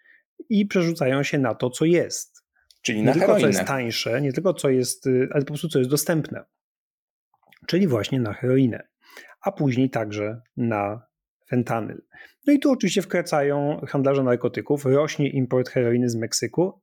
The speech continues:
Speaker 1: cena heroiny spada i heroina znowu staje się bardzo popularnym narkotykiem w Stanach Zjednoczonych.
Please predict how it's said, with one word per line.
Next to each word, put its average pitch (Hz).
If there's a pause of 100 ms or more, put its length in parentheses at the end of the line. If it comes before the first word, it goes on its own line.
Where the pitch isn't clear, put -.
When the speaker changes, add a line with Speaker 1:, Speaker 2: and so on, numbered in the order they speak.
Speaker 1:
cena 147
heroiny 117
spada 139
i 196
heroina 160 (100)
znowu 143
staje 123
się 120 (400)
bardzo 123
popularnym 113
narkotykiem 107
w 104
Stanach 104
Zjednoczonych. 101